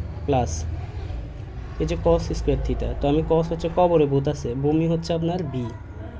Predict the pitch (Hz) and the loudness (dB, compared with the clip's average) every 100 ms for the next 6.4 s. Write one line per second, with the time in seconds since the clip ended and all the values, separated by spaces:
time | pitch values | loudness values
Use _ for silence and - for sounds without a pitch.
0 | - - - - 143 151 165 170 - 160 | -14 -14 -14 -8 -2 0 0 -4 0 2
1 | 156 180 220 - - - - - - - | 2 0 -2 -4 -14 -14 -14 -14 -16 -14
2 | - 156 151 143 143 139 143 143 131 - | -6 -2 0 0 -2 -2 -4 -4 -8 -6
3 | 127 - - - 123 117 131 143 139 226 | -6 -8 -10 -10 -8 -10 -8 -6 -6 -8
4 | - - - - - - 151 160 170 165 | -10 -12 -10 -10 -12 -6 -4 0 0 0
5 | 170 165 180 160 139 147 147 151 147 135 | -2 -4 -4 -4 -2 -2 -2 -2 -2 -2
6 | 135 147 143 170 | -2 -4 -6 -10